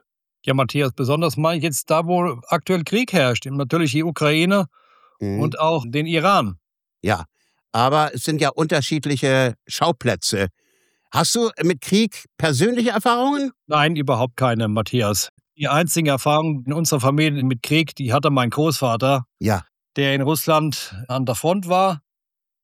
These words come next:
Speaker 1: und danach in Gefangenschaft, glaub ich, zwei Jahre verbracht hat. Und dann kam er zurück. Ich glaub, das waren zweihundertfünfzigtausend in Gefangenschaft und fünfundzwanzigtausend sind zurückgekommen. Sonst gibt's bei uns keinen, der mit Krieg direkt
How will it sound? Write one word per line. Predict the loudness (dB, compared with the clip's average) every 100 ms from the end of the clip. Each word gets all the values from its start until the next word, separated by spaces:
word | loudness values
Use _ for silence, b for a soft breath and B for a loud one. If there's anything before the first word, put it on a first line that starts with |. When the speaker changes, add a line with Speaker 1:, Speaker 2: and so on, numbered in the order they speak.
| _
Speaker 1:
und | -8 -4
danach | 2 2 2
in | 0
Gefangenschaft, | -2 0 0 2 0 0 -4 -4
glaub | -2
ich, | -2
zwei | -2 0
Jahre | 2 0
verbracht | 0 -2 -2 -2 0
hat. | 0 -2 -8
Und | -4 -2
dann | -2
kam | 0 2
er | 0
zurück. | 0 0 0 -4 -10
Ich |
glaub, | -6 -4
das | -2 -2
waren | -2
zweihundertfünfzigtausend | 0 0 0 0 -4 -2 -4 0 2 2 0
in |
Gefangenschaft | -2 0 0 0 0 0 0
und | -4
fünfundzwanzigtausend | -2 -2 0 0 0 -2 0 0 0
sind | -2 -2
zurückgekommen. | -4 -4 -2 -2 -2 -4 _ _ _ _ 0
Sonst | 0 2
gibt's | -2 -4
bei | 0 0
uns | 0
keinen, | 2 2 4
der | 2
mit | 2 0
Krieg | 0 -2 0
direkt | 2 2 0 -14 -18